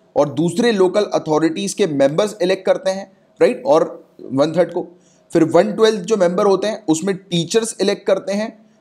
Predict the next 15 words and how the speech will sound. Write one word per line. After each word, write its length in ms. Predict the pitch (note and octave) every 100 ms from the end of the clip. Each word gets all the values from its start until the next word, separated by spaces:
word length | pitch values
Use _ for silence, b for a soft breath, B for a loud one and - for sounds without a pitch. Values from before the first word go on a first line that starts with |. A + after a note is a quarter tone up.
| -
फिर 220 | - A3+ -
again 220 | F3 F#3+
वन 280 | G#3+ D#3+ F3+
ट्वेल्थ 300 | E3+ F#3 G#3+
जो 200 | G#3 G#3+
होते 200 | F#3+ F#3
हैं 260 | F#3+ G3 _ _ b -
मेंबर्स 380 | D3+ D#3+ A3 C4 -
उ-, 220 | D#3+ D#3+ D#3+
उन्हें 200 | F#3 B3+
रजिस्टर्ड 640 | D#3 D3+ D#3+ - C4 A#3
ग्रेजुएट 640 | D#3+ C#3+ D3+ E3+ - -
इलेक्ट 280 | E3 E3+ E3+
करते 260 | C#3 G#2+
हैं 120 | A#2+